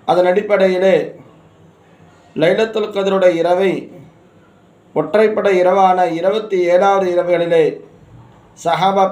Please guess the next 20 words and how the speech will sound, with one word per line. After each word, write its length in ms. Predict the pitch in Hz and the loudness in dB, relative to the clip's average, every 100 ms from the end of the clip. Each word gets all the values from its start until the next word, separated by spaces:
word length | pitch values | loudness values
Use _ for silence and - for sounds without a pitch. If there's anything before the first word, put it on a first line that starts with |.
| 170 | -2
பெருமக்கள், 520 | 170 170 170 190 196 - - _ _ _ - | -4 -4 -2 -2 -2 -6 -20 _ _ _ -8
முன்னோர்கள், 640 | 143 175 196 196 190 196 185 - - - | -6 0 2 2 2 -2 -4 -12 -10 -2
நல்லோர்கள் 520 | 165 190 196 185 180 165 - | 0 2 0 2 -2 -4 -2
அதிகமாக 460 | 175 190 180 175 170 170 160 156 | -2 0 0 0 2 0 0 -2
அந்த 100 | 151 156 | -6 -4
இரவை 300 | 165 180 180 165 | -2 -2 0 -2
அடைந்திருக்கிறார்கள் 800 | 156 175 180 175 170 170 160 156 | -4 -4 -4 -4 -2 0 0 -2
என்ற 100 | 160 147 | -2 -2
அடிப்படையிலே 600 | 156 175 156 151 147 143 - - - _ _ _ _ _ _ _ _ - | -4 -6 -4 -2 -2 -2 -4 -14 -20 _ _ _ _ _ _ _ _ -4
அந்த 160 | 175 180 185 | 0 0 2
இருபத்தி 300 | 220 214 202 196 | 2 2 0 2
ஏழாவது 260 | 196 185 175 | 2 2 -2
இரவிலே 340 | 185 185 180 170 156 - - - - | -2 0 2 2 -2 -12 -20 -20 -8
நமக்கு 260 | 156 165 160 | -4 -2 0
லைலத்துல் 480 | 160 196 202 190 185 | 0 0 -2 -8 -4
கதருடைய 400 | 180 175 170 160 | -2 0 0 0
இரவாகவே 480 | 165 180 180 180 190 170 | 2 4 2 2 -4 -2
இருக்கும் 360 | 175 202 190 180 170 | -4 -4 -4 -6 -6
என்று 220 | 160 160 151 - - _ - | 0 2 0 -2 -16 _ -6
அதிகமாக 540 | 170 165 170 180 185 | -4 -2 0 2 0